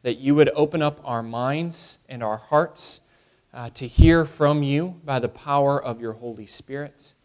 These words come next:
I pray that the words of my mouth and the meditations of our hearts would be pleasing and honoring in your sight, O Lord, our rock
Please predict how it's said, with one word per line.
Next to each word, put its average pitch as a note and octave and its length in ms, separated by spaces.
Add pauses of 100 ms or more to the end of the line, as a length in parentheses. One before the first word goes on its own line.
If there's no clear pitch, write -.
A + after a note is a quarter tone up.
(480)
I A#2+ 120
pray C#3+ 280
that B2+ 180
the B2+ 80
words C#3 580
of C3 180
my A#2+ 180
mouth C3 320
and B2 100
the A2+ 60
meditations C3 840
of A2+ 220
our A2 140
hearts - 480
would A#2 100
be A2+ 80
pleasing C3+ 600
and G#2 100
honoring A2+ 540
in G#2+ 180
your G#2 240
sight, - 480 (640)
O A#2 80
Lord, A#2 400
our G#2 180
rock A2+ 440